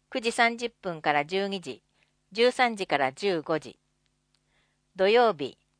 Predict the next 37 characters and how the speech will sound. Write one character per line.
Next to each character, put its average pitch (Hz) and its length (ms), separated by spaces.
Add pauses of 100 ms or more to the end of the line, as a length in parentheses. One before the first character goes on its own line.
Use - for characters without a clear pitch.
(280)
電 214 260
話 233 120
相 220 240
談 135 280
の 165 120
み、 139 160 (580)
九 247 80
時 220 140
三 214 260
十 220 100
分 156 320
か 135 120
ら 135 140
十 170 260
二 165 160
時。 113 180 (1700)
持 185 160
ち 247 180
物、 170 380 (800)
契 226 240
約 220 240
書、 - 300 (420)
保 196 60
証 220 320
書、 202 320 (420)
写 170 240
真、 196 380 (1040)
購 247 220
入 247 200
の 226 140
き - 100
っ - 40
か 220 180
け 226 100
と 220 140
な 214 140
っ - 40